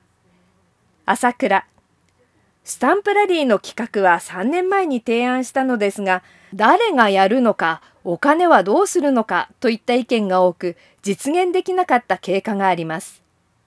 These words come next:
飯島。いろいろと乗り越えて実現に至ったんですね。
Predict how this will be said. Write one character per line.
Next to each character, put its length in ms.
飯 220
島。 340
い 120
ろ 160
い 60
ろ 120
と 160
乗 120
り 100
越 200
え 80
て 340
実 260
現 180
に 140
至 180
っ 100
た 140
ん 60
で 80
す 140
ね。 260